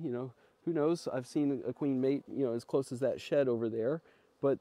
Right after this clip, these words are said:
also they could fly, you know, two, three miles away, f-, four miles away, five miles away. And if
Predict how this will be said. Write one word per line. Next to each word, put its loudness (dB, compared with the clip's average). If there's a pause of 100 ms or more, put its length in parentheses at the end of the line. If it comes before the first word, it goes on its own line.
(180)
also 0
they 0
could -4
fly, 2
you -2
know, 0
two, -4
three 0
miles 4
away, 0
f-, -8
four 0
miles 4
away, 0
five 2
miles 0
away. 0 (300)
And 2
if 0